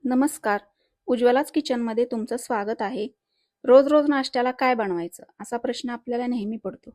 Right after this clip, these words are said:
तर आज आपण मस्त असा कुरकुरीत नाश्त्याचा पदार्थ बनवणार आहोत. शिवाय मुलांना देखील उन्हाळ्याच्या सुट्ट्या सुरू झालेल्या आहेत, तर स्नॅक्ससाठी सुद्धा तुम्ही बनवून देऊ शकता.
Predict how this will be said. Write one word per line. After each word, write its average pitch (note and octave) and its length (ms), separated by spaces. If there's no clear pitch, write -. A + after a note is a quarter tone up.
तर A3 200
आज C4 220
आपण A#3+ 240
मस्त C4 360
असा B3+ 220
कुरकुरीत B3 520
नाश्त्याचा A#3+ 420
पदार्थ A3 360
बनवणार A#3 380
आहोत. A#3+ 240
शिवाय C#4 260
मुलांना B3+ 400
देखील B3 300
उन्हाळ्याच्या A#3+ 420
सुट्ट्या A#3 280
सुरू A#3 260
झालेल्या A#3 400
आहेत, A3+ 200
तर C4 80
स्नॅक्ससाठी B3+ 580
सुद्धा A#3+ 360
तुम्ही A3+ 240
बनवून A3 320
देऊ G#3+ 200
शकता. A3 400